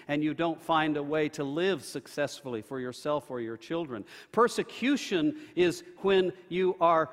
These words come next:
restricted from going here or from going there, when you are not allowed to practice your belief in any way, shape, or form. Persecution is when people commit acts of violence against your possessions,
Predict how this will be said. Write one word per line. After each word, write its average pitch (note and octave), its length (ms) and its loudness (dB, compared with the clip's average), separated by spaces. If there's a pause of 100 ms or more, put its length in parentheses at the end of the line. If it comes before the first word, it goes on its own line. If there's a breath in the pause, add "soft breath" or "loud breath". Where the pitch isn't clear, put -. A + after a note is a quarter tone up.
restricted F3 840 0
from D3+ 260 0
going D#3+ 460 2
here D3 500 -4
or D3 360 0
from C#3 340 -4
going D3+ 400 -4
there, C#3+ 460 0 (200 loud breath)
when F3+ 140 6
you F3 160 4
are F3 100 4
not F3+ 200 4
allowed E3+ 640 4
to E3 240 2 (180)
practice F#3+ 760 -2
your D3+ 160 -2
belief D#3 520 -4
in D3+ 100 -4
any F#3 200 0
way, E3 360 -2
shape, F3+ 400 -6
or A#2+ 100 -6
form. A#2 520 -8 (540 loud breath)
Persecution A#3 1080 2 (320 loud breath)
is F3+ 240 2
when F#3 280 4
people G3+ 320 -2
commit G3+ 460 -2
acts F#3+ 320 0
of F3+ 100 -2
violence D#3+ 800 2 (160 loud breath)
against E3+ 480 2
your D#3+ 180 0
possessions, D#3 960 -4